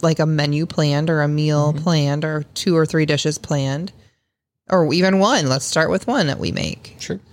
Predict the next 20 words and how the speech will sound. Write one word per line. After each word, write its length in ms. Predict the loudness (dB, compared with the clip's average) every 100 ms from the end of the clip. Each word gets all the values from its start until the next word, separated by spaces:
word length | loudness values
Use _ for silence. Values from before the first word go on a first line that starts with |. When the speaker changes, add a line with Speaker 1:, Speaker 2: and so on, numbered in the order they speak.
| -10
Speaker 2:
And 160 | -2 0
then 100 | 2
we'll 120 | 0
send 340 | 0 0 -2 -2
Alice 380 | -4 -6 -8
to 60 | -8
the 100 | -10
store. 220 | -6 -4 -2 -2 -2 -2 -2
Speaker 1:
<laughs> 520 | -4 -4 _ _ -6 -2
Alice 300 | 0 0 0
from 180 | -2
Brady 260 | 0 2 2
Bunch. 460 | 0 -2 -2 -6 -12 -12
Speaker 2:
Yeah. 80 | -8 -8 -12 -20 _ _ -20 -20 -20 -20 -16 -2
Speaker 1:
Again, 500 | 0 2 2 0 -2 -6 _ -6
not 240 | -4 -2
sure 140 | -4
if 100 | -4
everybody 640 | -4 -4 -4 -4 -4 -6 -8 -14 _ _ _ _ _ _ _ _ _ _ -20 -20 -20 -20 -20 -16 -8
Speaker 2:
True. 340 | -2 -2 -2